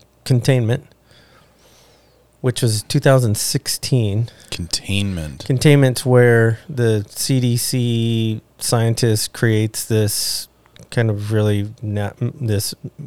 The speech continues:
Speaker 1: kind of weaponized
Speaker 2: Huh.
Speaker 1: virus that ends up getting out.
Speaker 2: Of course,
Speaker 1: And,
Speaker 2: as
Speaker 1: and
Speaker 2: it,
Speaker 1: so
Speaker 2: as it
Speaker 1: they,
Speaker 2: does.
Speaker 1: so they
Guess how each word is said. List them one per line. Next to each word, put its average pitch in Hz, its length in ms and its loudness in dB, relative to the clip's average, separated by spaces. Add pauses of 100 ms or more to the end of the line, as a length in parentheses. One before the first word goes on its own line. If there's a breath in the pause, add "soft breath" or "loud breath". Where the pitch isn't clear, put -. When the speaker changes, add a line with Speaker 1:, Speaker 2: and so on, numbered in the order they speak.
(100)
Speaker 1:
kind 113 200 0
of 101 80 0
weaponized 98 760 -2
Speaker 2:
Huh. 95 140 -2
Speaker 1:
virus 98 560 -2
that 104 240 -4
ends 101 180 -2
up 98 160 -8
getting 98 260 -6
out. 98 280 -4 (600 loud breath)
Speaker 2:
Of 90 140 -4
course, 107 280 0
Speaker 1:
And, 98 80 -6
Speaker 2:
as 110 220 0
Speaker 1:
and 101 80 0
Speaker 2:
it, 101 80 -4
Speaker 1:
so 117 120 0
Speaker 2:
as 104 100 2
it - 20 0
Speaker 1:
they, 104 100 0
Speaker 2:
does. 78 280 -4 (440 loud breath)
Speaker 1:
so - 180 -4
they 101 320 -2